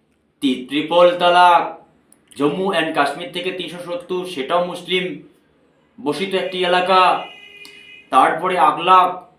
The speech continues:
আগলাগ থেকে জুনেদ, আহ, জুনেদ থেকে পেহেলু খান, একটা গরু, আহ, রশি হাতে নিলেই তাদেরকে পিটিয়ে মারা হতো।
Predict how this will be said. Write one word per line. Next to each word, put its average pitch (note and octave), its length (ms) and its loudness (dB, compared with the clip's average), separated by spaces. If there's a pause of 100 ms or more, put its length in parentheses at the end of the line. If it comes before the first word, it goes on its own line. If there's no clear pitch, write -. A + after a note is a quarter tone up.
(140)
আগলাগ E3+ 500 -2
থেকে F#3 300 -4
জুনেদ, F3+ 640 -2 (480)
আহ, A#2 140 -6
জুনেদ F#3+ 480 -4
থেকে F#3 160 -6
পেহেলু F3+ 420 -2
খান, F3+ 460 0
একটা D#3+ 200 -6
গরু, D#3+ 680 -4 (400)
আহ, D3 80 -4
রশি E3 360 -2
হাতে D3+ 320 -2
নিলেই F#3+ 240 2
তাদেরকে F3 520 -2
পিটিয়ে F#3 240 -4
মারা F#3 220 -2
হতো। F3+ 360 -6